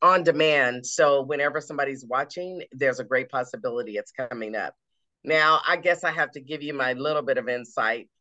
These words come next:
Uh, we are also going to live T V. And so live T V will then, we'll talk about, you'll be on, on demand for a year, right? And then in live T V,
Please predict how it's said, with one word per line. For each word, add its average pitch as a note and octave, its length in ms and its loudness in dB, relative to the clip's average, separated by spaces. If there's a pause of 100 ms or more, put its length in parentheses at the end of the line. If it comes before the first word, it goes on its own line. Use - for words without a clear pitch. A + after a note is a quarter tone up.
(240)
Uh, C#3+ 320 -2
we D#3+ 180 -4
are C3 120 2
also D3+ 480 0
going C3+ 680 -6
to C3 420 -6
live B2 440 -2
T A#2+ 260 -14
V. F#2+ 260 -18 (360)
And D3 200 -8
so C#3 200 -2
live C#3+ 480 0
T G3 280 -10
V F#3+ 400 -10 (140)
will C#3+ 340 -4
then, D#3+ 460 -2 (480)
we'll D#3 220 0
talk C#3 260 -4
about, C3 300 -4
you'll C3+ 100 -4
be C3+ 140 -4
on, A2 180 -6
on E3 260 -2
demand D3+ 480 -2
for C#3 180 0
a C3+ 60 -2
year, C3 380 -4
right? B2 460 -4 (280)
And D3 200 -6
then C3+ 140 -2 (180)
in C3 200 -10
live D3+ 360 0
T D3+ 280 -14
V, C3+ 400 -10